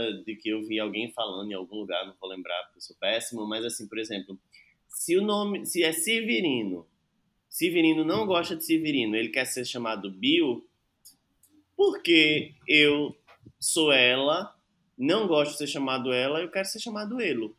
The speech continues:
Qual é o problema? Qual é a diferença em chamar Severino de Bill e chamar ela de Elo, sabe? Então é, é um cuidado tão, como tu disse, sutil,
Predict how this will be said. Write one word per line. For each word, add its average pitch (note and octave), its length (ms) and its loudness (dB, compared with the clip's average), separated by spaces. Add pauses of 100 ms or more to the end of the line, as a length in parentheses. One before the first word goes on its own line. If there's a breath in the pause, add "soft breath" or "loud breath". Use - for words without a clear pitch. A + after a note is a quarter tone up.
Qual F#3 140 2
é - 20 6
o F#3+ 80 -4
problema? A#2 520 -4
Qual C#3+ 160 0
é D3 40 2
a D3 40 -8
diferença B2+ 440 -4
em A2 60 -10
chamar G#2+ 380 -4 (420)
Severino A#2+ 560 -2
de A2+ 80 -8
Bill C3+ 540 -2
e - 60 -14
chamar A#2+ 380 0
ela A2 200 2
de G2+ 280 0
Elo, E2+ 240 -4 (180)
sabe? G#2+ 360 -4
Então C3 260 -6
é, C3+ 200 -4
é D3 80 0
um F#3+ 140 -4
cuidado C3 760 0
tão, G#3+ 400 -8 (420)
como E3+ 240 -4
tu E3 140 -4
disse, B2 300 -4
sutil, D#3+ 800 -4